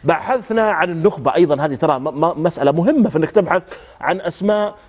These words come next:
يستطيعون الطرح بشكل مختلف ولهم تأثيرهم. هذه مهمة وأنت عارفها يا سالم، تناقشنا فيها كثير. الأسماء المؤثرة اللي تكون موجودة معنا لها قيمتها في، آه، المدرج، سواء اللي هي تنتمي لها أو على مستوى الإعلام في تاريخها الإعلامي الموجود.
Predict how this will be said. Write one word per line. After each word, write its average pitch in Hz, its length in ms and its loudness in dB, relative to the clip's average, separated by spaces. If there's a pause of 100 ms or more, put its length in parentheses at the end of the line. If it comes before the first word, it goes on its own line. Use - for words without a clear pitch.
يستطيعون 180 480 0
الطرح 165 280 -2
بشكل 160 360 -4
مختلف 147 560 0
ولهم 156 580 2
تأثيرهم. 139 640 -2 (680)
هذه 143 140 0
مهمة 143 320 0
وأنت 170 200 2
عارفها 135 300 0
يا 101 40 -2
سالم، 98 240 -12 (240)
تناقشنا 160 360 -2
فيها 147 120 2
كثير. - 240 -10 (420)
الأسماء 175 360 4
المؤثرة 160 400 -2
اللي 139 100 0
تكون 165 240 0
موجودة 147 380 2
معنا 170 320 2
لها 151 240 4
قيمتها 185 600 2 (340)
في، 135 340 0
آه، 131 200 6
المدرج، 143 600 0
سواء 143 440 0
اللي 131 300 0
هي 170 160 6
تنتمي 135 440 0
لها 214 200 4
أو 262 380 4
على 214 220 0
مستوى 220 360 0
الإعلام 208 320 2
في 196 100 -4
تاريخها 208 460 -2
الإعلامي 175 420 2
الموجود. 127 360 -4